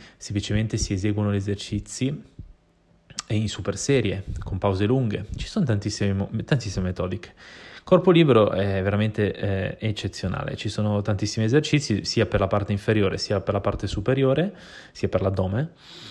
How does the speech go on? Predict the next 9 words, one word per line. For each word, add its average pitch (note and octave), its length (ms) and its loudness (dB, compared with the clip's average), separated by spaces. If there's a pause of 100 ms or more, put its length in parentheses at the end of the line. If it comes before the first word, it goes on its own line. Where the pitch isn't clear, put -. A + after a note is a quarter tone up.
(520)
E A#2 340 6
vabbè, A#2+ 360 6
i B2 40 0
più C#3 140 2
importanti, D3 580 4
cioè - 180 -2
quelli, G#2+ 380 2
diciamo, A2 320 2
basic, G#2 640 2